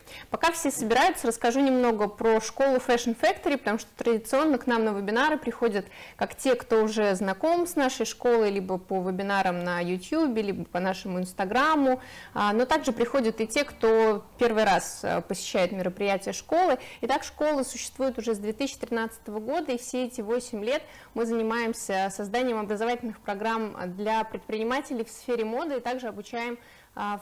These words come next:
фэшн-профессиям. А, в арсенале школы уже более двадцати курсов. А, это программы образовательные по четырем направлениям. А, за эти годы у нас уже более четырех тысяч выпускников,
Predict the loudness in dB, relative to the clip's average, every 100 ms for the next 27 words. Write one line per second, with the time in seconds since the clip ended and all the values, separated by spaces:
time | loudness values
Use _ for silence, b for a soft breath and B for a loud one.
0 | -6 -6 -6 -6 -8 -6 -6 -6 -10 -12
1 | -12 _ B B -8 -4 -4 -4 -6 -4
2 | -4 -4 -4 -2 -4 -4 -4 -2 -2 -4
3 | -2 -2 -2 -4 -6 -8 -6 -6 -6 -14
4 | _ -12 -10 -10 -10 -12 -12 -12 -8 -6
5 | -6 -10 -12 -14 -12 -12 -8 -8 -6 -10
6 | -12 -12 -12 -14 -18 -10 -12 -12 -10 -8
7 | -8 -10 -12 -12 -12 -14 -14 -16 _ b
8 | b b b -12 -10 -6 -8 -8 -14 -10
9 | -10 -8 -4 -4 -4 -8 -10 -10 -14 -14
10 | -10 -8 -10 -14 -10 -10 -10 -16 -16 -18
11 | -18 -18 -14 -14 -12 -10 -10